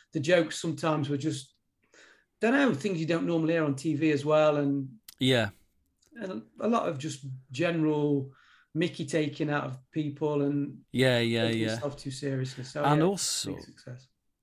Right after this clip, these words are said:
Speaker 2: I mean, the clips they would find.
Speaker 1: Exactly, yeah.
Speaker 2: And I know people who were involved in,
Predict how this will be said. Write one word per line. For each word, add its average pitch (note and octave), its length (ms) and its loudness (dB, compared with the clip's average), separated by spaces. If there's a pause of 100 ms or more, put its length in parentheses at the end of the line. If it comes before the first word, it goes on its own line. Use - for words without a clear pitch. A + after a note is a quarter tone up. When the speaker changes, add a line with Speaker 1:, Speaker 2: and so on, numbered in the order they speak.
(400)
Speaker 2:
I A#2 120 -6
mean, A#2+ 260 -6
the G#2+ 160 -12
clips - 500 -8
they A2+ 140 -4
would A2 180 -8
find. G2+ 640 -8
Speaker 1:
Exactly, G3 580 0
yeah. F#3+ 320 0 (380)
Speaker 2:
And B2+ 100 0
I D3 120 4
know D#3+ 280 6
people C3+ 400 -2
who A#2 80 0
were A#2 100 2
involved A#2 540 -2
in, G2+ 420 -4